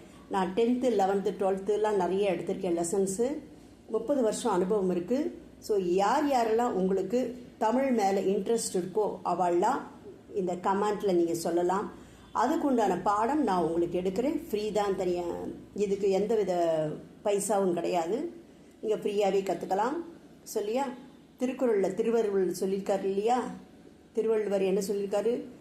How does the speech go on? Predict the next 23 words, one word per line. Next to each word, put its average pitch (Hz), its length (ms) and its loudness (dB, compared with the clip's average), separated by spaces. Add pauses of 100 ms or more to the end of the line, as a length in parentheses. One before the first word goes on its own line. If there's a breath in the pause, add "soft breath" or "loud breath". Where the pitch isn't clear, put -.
(260 loud breath)
"ஈன்ற 262 360 2
பொழுதின் 196 500 2
பெரிதுவக்கும் 214 720 0
தன் 196 180 2
மகனை 185 360 2
சான்றோன் 226 540 2
என 190 180 2
கேட்ட 180 360 -2
தாய்" 180 440 0
அப்படின்னு 185 380 0
சொல்லியிருக்காரு 175 420 0
இல்லையா? 196 440 -2 (460 loud breath)
ஒரு 220 240 0
தாய்க்கு 240 560 0
எவ்வளவு 247 800 2
பெரிய 226 460 0
குழந்தை 247 340 2
பிறக்கும்போது 220 460 2
எவ்வளவு 226 380 0
சந்தோஷம் 208 440 0
இருக்கும், 180 440 -4 (300 loud breath)
அதை 202 280 2
விட 311 380 2